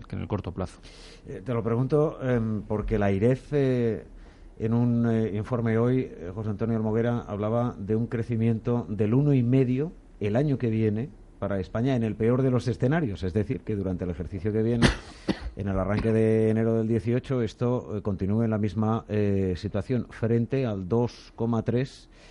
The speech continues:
Speaker 2: del, eh, gobierno, y eso que la ha rebajado en, eh, dos o tres décimas.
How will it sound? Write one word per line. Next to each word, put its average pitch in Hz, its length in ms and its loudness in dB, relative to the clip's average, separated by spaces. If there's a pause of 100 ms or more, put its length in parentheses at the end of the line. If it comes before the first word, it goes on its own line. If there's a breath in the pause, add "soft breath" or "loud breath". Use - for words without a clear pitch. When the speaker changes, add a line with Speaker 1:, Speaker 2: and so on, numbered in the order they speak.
(440 soft breath)
Speaker 2:
del, 98 340 2
eh, 92 160 4
gobierno, 107 400 0
y 82 80 -4
eso 87 180 -6
que - 120 -6
la 92 400 -2
ha - 40 -12 (440 soft breath)
rebajado 101 760 2
en, 92 360 0
eh, 73 540 -6 (100)
dos 98 180 -4
o 92 60 -4
tres 85 200 -4
décimas. 64 540 0